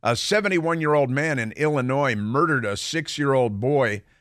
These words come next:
uh, and the police say it's a hate crime, and he killed the six-year-old boy, stabbing him again and again and again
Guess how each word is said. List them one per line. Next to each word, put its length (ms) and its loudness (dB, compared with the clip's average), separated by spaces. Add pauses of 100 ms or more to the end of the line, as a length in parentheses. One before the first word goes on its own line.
(180)
uh, 180 0
and 320 0
the 140 0
police 380 -4
say 220 2
it's 180 -2
a 100 0
hate 240 -2
crime, 340 -2
and 80 -4
he 100 -6
killed 280 -4
the 80 -6
six-year-old 520 -4
boy, 180 0
stabbing 440 -2
him 120 -4
again 280 -4
and 100 -4
again 240 -4
and 100 -6
again 260 -4